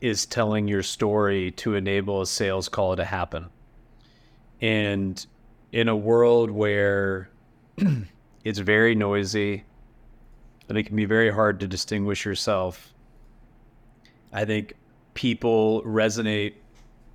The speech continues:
with stories and narratives more and more. And if you aren't willing to put the resources to work on your marketing, and I think Logan nailed it, for us, it was a,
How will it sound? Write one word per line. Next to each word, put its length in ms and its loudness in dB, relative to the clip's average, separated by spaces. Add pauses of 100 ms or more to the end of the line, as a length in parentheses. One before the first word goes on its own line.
(420)
with 220 0
stories 640 2
and 120 -2
narratives 520 2
more 300 0
and 80 -6
more. 400 -6 (720)
And 200 2
if 220 -2
you 240 2
aren't 400 2 (600)
willing 480 2
to 260 -2
put 300 0
the 300 0 (440)
resources 760 0
to 140 -4
work 440 -2 (100)
on 120 -2
your 100 0
marketing, 520 -2 (680)
and 140 -2
I 60 2
think 220 2
Logan 340 2
nailed 280 2
it, 260 -4 (800)
for 180 4
us, 300 6
it 80 2
was 240 0
a, 400 2